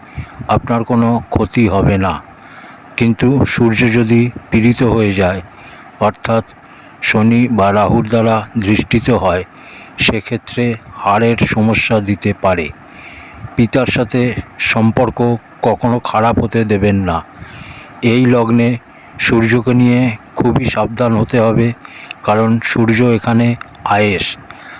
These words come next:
আর আয়ের দরকার আমাদের সারা জীবন হয়। এখানে বসা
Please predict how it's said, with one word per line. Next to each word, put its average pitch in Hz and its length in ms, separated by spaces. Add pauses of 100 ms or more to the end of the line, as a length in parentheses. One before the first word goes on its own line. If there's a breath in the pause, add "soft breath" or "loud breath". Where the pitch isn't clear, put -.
(260 loud breath)
আর 101 160 (360)
আয়ের 113 360
দরকার 113 420 (140)
আমাদের 110 480
সারা 110 420
জীবন 110 420
হয়। 90 320 (680 loud breath)
এখানে 120 420
বসা 110 360